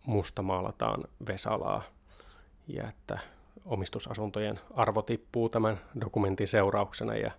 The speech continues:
ja tämmöisiä syytteitä tuli kyllä. Ne oli siis ehdottomasti vähemmistönä, että suuri osa palautteesta oli myönteistä,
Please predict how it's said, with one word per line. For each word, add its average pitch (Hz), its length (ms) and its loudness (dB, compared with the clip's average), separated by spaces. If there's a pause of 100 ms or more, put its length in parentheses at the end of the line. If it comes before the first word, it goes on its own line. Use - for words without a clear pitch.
(1120)
ja 117 140 -4
tämmöisiä 101 520 2 (600)
syytteitä 113 600 4
tuli 156 320 10
kyllä. 123 360 12
Ne 131 160 6
oli 113 160 10
siis - 300 2
ehdottomasti 104 720 4
vähemmistönä, 98 720 2 (1400)
että 120 220 -2
suuri 120 260 10
osa 98 140 6
palautteesta 104 580 0
oli 104 220 -2 (260)
myönteistä, 98 580 -2